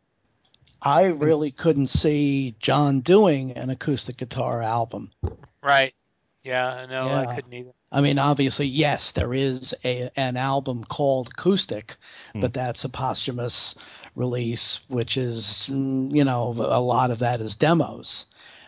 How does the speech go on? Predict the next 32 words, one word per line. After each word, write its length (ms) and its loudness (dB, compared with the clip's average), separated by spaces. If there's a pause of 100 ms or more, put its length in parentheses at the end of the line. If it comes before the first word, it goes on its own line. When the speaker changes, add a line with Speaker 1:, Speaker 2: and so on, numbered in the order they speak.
Speaker 1:
But 120 2
I, 360 4
I 260 2 (140)
really 320 4
can't 360 2
imagine 840 0 (640)
John, 580 0 (260)
of 80 -20
course, 320 4
who 160 2
knows, 520 2
because, 840 -4
you 100 0
know, 720 0
uh, 40 0
how, 320 -2 (300)
uh, 140 -8 (180)
you 140 -8
know, 200 -4
the, 520 -8 (680)
what 200 4
his 180 -2
career 520 2
arc 440 2
might 280 0
have, 440 -6 (800)
where 380 2
that 300 0
might 240 2
have 120 -4
gone 420 0
in, 640 -2